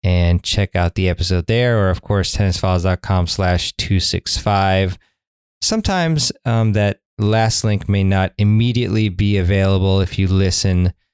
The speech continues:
in on Wednesday morning, um, but, uh, nevertheless, it will be live pretty shortly. And yeah, you can always find the links, uh, in your podcast app, of course. So there you go.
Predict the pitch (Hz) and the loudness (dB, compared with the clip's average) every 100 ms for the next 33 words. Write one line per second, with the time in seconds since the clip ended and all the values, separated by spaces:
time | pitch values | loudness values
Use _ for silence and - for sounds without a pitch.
0 | _ _ _ - 98 92 92 90 92 90 | _ _ _ -2 0 2 2 2 0 0
1 | 92 85 92 85 90 90 87 90 87 - | 0 0 0 0 2 2 2 0 -2 -6
2 | - 80 78 78 - 80 80 - - - | -4 0 0 -2 -4 -4 -4 -4 -10 -8
3 | - 85 82 80 92 87 92 90 - - | -4 -2 0 0 0 0 0 0 -2 -4
4 | 92 92 87 90 87 87 - _ _ _ | 0 0 0 0 2 0 -4 _ _ _
5 | _ _ 90 87 82 80 82 - _ - | _ _ -2 0 2 0 -2 -6 _ -6
6 | 90 87 - 139 123 123 107 - _ _ | -4 -2 -2 -2 0 -2 -4 -10 _ _
7 | _ _ - 107 110 104 139 113 92 107 | _ _ -4 0 0 0 0 0 0 0
8 | 101 101 - 107 98 98 95 95 95 95 | 0 0 -2 -2 0 0 0 0 2 0
9 | - - 95 95 95 92 - 101 95 - | -2 -2 0 2 2 0 0 0 0 0
10 | 98 95 95 - 95 98 98 - - 82 | -2 0 -2 -2 -2 0 -2 -4 -4 -4
11 | 80 - - - 110 101 92 _ _ _ | -4 -6 -6 -4 0 0 -2 _ _ _
12 | _ 120 120 110 127 180 190 | _ -2 0 0 0 0 -2